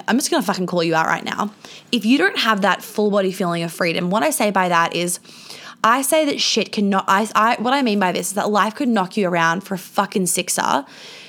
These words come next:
and you would still feel so secure within yourself. And you have so much freedom that you can sit on a man's lap and then sexually eat a strawberry in front of him.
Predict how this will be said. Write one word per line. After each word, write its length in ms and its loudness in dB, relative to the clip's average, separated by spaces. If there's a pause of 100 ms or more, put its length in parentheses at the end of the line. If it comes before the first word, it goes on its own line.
(140)
and 220 2
you 140 4
would 160 0
still 340 2
feel 220 -2
so 260 0
secure 380 -2
within 280 -4
yourself. 600 -6
And 240 2
you 120 2
have 200 0
so 460 0
much 280 0
freedom 460 0
that 140 -2
you 200 0
can 360 -2 (380)
sit 460 0
on 160 2
a 60 2
man's 400 2
lap 480 0 (460)
and 160 4
then 180 2
sexually 840 0
eat 200 0
a 40 2
strawberry 680 0
in 100 -6
front 220 -6
of 80 -10
him. 320 -6